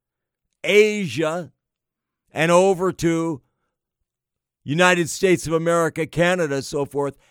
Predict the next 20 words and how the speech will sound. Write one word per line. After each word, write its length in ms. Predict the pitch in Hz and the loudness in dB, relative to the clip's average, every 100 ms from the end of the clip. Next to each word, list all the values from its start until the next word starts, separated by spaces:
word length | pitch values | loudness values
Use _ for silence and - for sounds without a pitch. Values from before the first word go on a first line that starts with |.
| _ - | _ -6
as 800 | 175 175 165 165 127 - - _ _ _ _ _ _ _ _ - | -2 0 0 -4 -6 -12 -18 _ _ _ _ _ _ _ _ -4
being 280 | 185 170 | -2 0
likened 640 | 165 175 180 - 165 151 - - | 0 2 0 -2 -6 -8 -16 -10
to 180 | 180 170 | -6 -4
the 180 | 156 | -4
Ring 440 | 139 120 151 196 180 | -6 -4 0 2 2
of 160 | 147 | -2
Fire 600 | 107 165 160 160 127 117 - _ _ | -2 0 0 0 -2 -4 -10 _ _
that 140 | 139 147 | -2 2
actually 880 | 151 226 233 - - 117 90 80 98 | 2 2 0 -6 -12 -12 -12 -16 -8
refers 680 | 127 131 - 127 110 101 - | -4 -4 -4 -4 -4 -8 -10
to 420 | 110 95 82 - _ _ _ _ _ _ _ _ _ _ _ _ _ _ _ | -8 -8 -10 -16 _ _ _ _ _ _ _ _ _ _ _ _ _ _ _
the 100 | 135 | -2
volcanic 1080 | 139 156 147 - - 190 190 170 160 - - _ _ - | 2 4 4 0 -2 2 2 2 -4 -10 -20 _ _ -8
eruption 840 | 151 151 156 190 190 - 143 123 | -4 0 4 2 2 -6 -8 -6
zone. 600 | 117 98 127 107 90 82 - _ _ _ _ _ _ _ _ _ _ _ _ _ _ _ _ _ _ _ _ _ _ _ _ _ _ _ _ _ _ _ _ _ _ _ _ _ _ _ _ _ | -8 -2 -2 -2 -6 -14 -20 _ _ _ _ _ _ _ _ _ _ _ _ _ _ _ _ _ _ _ _ _ _ _ _ _ _ _ _ _ _ _ _ _ _ _ _ _ _ _ _ _
It 120 | _ - | _ -18
would 120 | 120 | -6
be 240 | 143 143 | -2 2
a 320 | 135 127 123 | 2 2 0